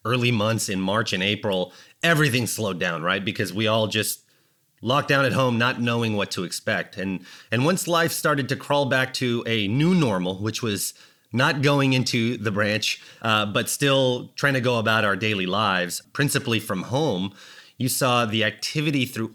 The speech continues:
all of these digital channels absolutely explode. Uh, and that's where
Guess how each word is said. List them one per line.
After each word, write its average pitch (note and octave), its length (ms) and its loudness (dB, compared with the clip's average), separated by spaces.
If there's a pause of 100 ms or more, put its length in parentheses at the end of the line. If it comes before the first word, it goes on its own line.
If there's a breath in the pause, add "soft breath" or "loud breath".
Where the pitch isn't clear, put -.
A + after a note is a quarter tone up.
(100)
all D#3+ 280 0
of B2+ 100 0
these A2+ 160 -2
digital G#2 360 -4
channels G2 460 -4 (320)
absolutely G#2+ 920 -2
explode. F#2 960 -4 (540 loud breath)
Uh, G2 240 0
and A2 160 0
that's C3 240 -2
where A2 480 0